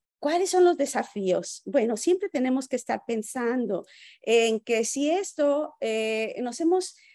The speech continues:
en-, entrado en este tipo de estrategias para aportar experiencias de calidad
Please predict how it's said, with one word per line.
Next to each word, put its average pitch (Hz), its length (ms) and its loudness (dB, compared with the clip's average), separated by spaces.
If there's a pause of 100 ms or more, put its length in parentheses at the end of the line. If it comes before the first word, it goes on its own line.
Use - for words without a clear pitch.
(180)
en-, 254 380 0
entrado 269 760 -2
en 262 200 -2
este 269 320 -4
tipo 269 260 -4
de 220 80 0
estrategias 233 800 -4
para 262 220 0
aportar 302 480 -4
experiencias 247 680 -2
de 214 120 -4
calidad 208 540 -4